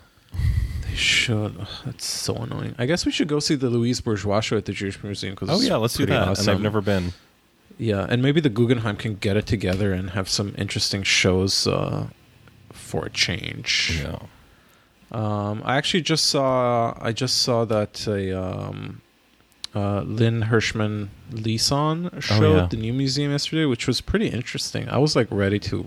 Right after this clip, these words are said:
Speaker 1: write it off 'cause it was just so packed with items and a, uh, other artifacts and stuff like that. But at some point, I just, like,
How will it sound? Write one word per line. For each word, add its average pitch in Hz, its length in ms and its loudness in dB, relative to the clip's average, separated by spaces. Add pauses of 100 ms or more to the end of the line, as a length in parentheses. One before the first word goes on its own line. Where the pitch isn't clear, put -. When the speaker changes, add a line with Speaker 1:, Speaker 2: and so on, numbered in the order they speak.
Speaker 1:
write 101 220 2
it 95 120 2
off 90 260 0
'cause 98 180 -8
it 98 60 -12
was - 140 -8
just - 160 -6 (160)
so - 280 -4
packed - 540 -6 (720)
with 123 160 -4
items 113 580 0
and 98 160 -2
a, 95 160 -2
uh, 95 360 -2 (320)
other 107 260 0
artifacts 117 560 2
and 131 80 -2
stuff - 240 -2
like 135 180 0
that. 143 200 2
But 113 100 2
at 110 120 0
some 110 160 2
point, 113 200 2
I 101 80 2
just, 98 200 -2
like, 107 140 4